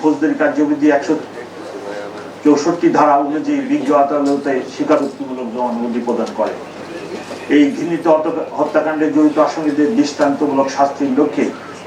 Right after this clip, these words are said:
মামলাটির সুষ্ঠু তদন্ত নিশ্চিত করা হচ্ছে। সম্ভাব্য দ্রুত সময়ের মধ্যে মামলাটির তদন্ত প্রতিবেদন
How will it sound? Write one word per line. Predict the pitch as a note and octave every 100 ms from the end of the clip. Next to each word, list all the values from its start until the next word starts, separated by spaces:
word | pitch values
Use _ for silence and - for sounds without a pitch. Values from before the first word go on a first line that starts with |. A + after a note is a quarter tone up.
| A#2
মামলাটির | D#3 D3 D3+ D3 D3
সুষ্ঠু | - E3+ - D#3
তদন্ত | D#3 C#3 C#3 -
নিশ্চিত | C3+ B2 - C#3+ -
করা | - -
হচ্ছে। | - - - - - - - - - - - - -
সম্ভাব্য | D#3 E3+ F3+ F3 D#3+
দ্রুত | E3 E3
সময়ের | E3 F3+ E3+ E3
মধ্যে | E3 D#3+ E3
মামলাটির | D#3 D#3 D#3+ D#3 D3
তদন্ত | D#3 D3+ D3 D3
প্রতিবেদন | D3+ D3 D3+ C#3 C#3+ D3